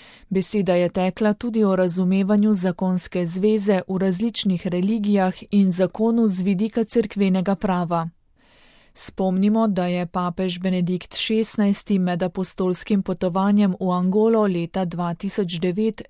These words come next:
večkrat izpostavil potrebo po zaščiti in podpori družine. Tako je na primer na srečanju z angolsko oblastjo poudaril,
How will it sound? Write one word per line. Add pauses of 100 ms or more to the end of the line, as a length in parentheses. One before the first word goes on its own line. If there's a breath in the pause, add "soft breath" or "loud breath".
večkrat
izpostavil
potrebo
po
zaščiti
in
podpori
družine. (880 loud breath)
Tako
je
na
primer
na
srečanju
z
angolsko
oblastjo
poudaril,